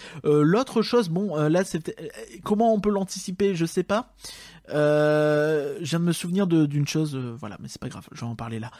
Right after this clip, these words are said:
je vais me rattraper. Donc il y a la réhab du château qui a commencé, euh, et, euh, je le sais parce que, un, ils nous l'ont annoncé en décembre,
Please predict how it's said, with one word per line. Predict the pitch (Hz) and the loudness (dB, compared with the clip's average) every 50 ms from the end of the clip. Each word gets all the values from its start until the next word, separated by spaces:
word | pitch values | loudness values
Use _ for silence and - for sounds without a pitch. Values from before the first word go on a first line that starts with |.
| - - - - | -20 -20 -20 -18
je | - | -14
vais | - | -14
me | 107 | -12
rattraper. | 107 107 - - - - 139 - - - - - - - - - - - - | -12 -12 -14 -12 -12 -12 -14 -14 -16 -20 -20 -20 -16 -16 -16 -16 -14 -6 -4
Donc | 151 139 - | -4 0 2
il | 170 | 4
y | 170 | 4
a | 170 | 6
la | 175 175 | 4 4
réhab | 160 185 202 240 262 269 220 185 156 | 4 4 4 4 4 4 4 4 2
du | 151 147 147 165 | 2 0 0 -2
château | - - 202 202 - 220 240 | 0 -2 -2 -2 -2 -4 -4
qui | 240 - - 160 | -4 -4 -4 -4
a | |
commencé, | 143 - - 226 208 196 185 - - - 175 202 247 - - - - | -4 0 0 0 2 2 0 0 -2 -2 -4 -4 -4 -10 -14 -12 -8
euh, | 139 131 131 127 127 123 123 123 123 120 110 92 69 - 50 50 50 - - - | -6 -6 -4 -4 -4 -4 -6 -6 -6 -6 -8 -10 -12 -14 -14 -18 -20 -20 -12 -4
et, | - 156 143 143 135 | 0 2 4 4 4
euh, | 127 127 127 127 | 2 2 0 0
je | 123 131 147 | 0 2 0
le | 147 | 0
sais | 143 - - 220 262 - | 0 -2 -2 -2 -4 -2
parce | - 170 160 - - | -2 -2 -2 -2 -6
que, | - - 190 180 175 - - | -2 2 2 2 2 2 0
un, | 175 190 190 156 - | 0 0 0 0 0
ils | 170 147 | 0 0
nous | 151 156 | 2 2
l'ont | 151 151 160 160 | 2 2 2 2
annoncé | 156 160 160 151 - 175 | 2 0 0 -2 0 -2
en | 151 143 | 0 0
décembre, | 139 139 - - 226 240 233 202 | 0 0 0 0 0 2 0 0